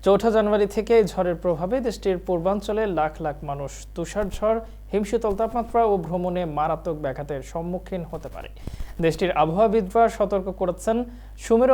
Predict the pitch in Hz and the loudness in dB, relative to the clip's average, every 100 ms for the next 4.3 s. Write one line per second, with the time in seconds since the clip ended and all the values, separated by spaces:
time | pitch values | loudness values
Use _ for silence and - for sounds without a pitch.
0 | 220 190 214 208 214 190 185 190 196 185 | 6 4 2 2 2 2 4 2 2 -4
1 | 151 143 143 147 165 160 156 165 151 185 | -6 -4 -6 -6 -4 -4 -2 -4 -2 -2
2 | 226 247 247 - - - 240 240 208 190 | 0 -2 -6 -16 -16 4 4 4 2 2
3 | 175 156 151 160 147 208 190 156 156 147 | 2 0 -2 -4 -4 -2 -2 -2 -2 -4
4 | 156 143 | -4 -4